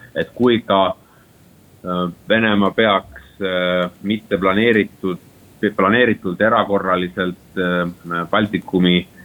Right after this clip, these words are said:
eraldama oma süsteemist, siis me kindlasti suudame hoida tuled põlemas ja töötada juba täna, äh, ka Baltikumi,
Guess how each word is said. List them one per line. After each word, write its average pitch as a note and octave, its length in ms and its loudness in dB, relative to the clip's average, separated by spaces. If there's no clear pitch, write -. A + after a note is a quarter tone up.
eraldama G#2 640 0
oma F#2 180 -6
süsteemist, F#2 600 -4
siis F2 120 -10
me F2+ 140 -2
kindlasti F2+ 560 0
suudame F2+ 400 2
hoida F2+ 340 2
tuled G2 380 0
põlemas G2+ 440 0
ja E2+ 60 -8
töötada F2+ 540 -6
juba F2 240 -6
täna, G2+ 320 0
äh, F2 760 -8
ka F2 140 0
Baltikumi, F2 720 -2